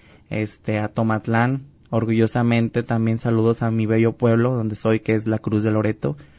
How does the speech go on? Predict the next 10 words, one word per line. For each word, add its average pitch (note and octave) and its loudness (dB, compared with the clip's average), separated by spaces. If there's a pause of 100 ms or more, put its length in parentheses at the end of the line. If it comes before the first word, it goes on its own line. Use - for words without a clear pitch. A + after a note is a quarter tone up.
(140)
municipio A2+ -2
de A2 0
Tomatlán, A2 -4
Jalisco. C3 -6 (880)
Y C3 -4
prácticamente C3 -2
a C3+ -2
todos B2+ 2
mis C#3 -2
amigos A#2+ -2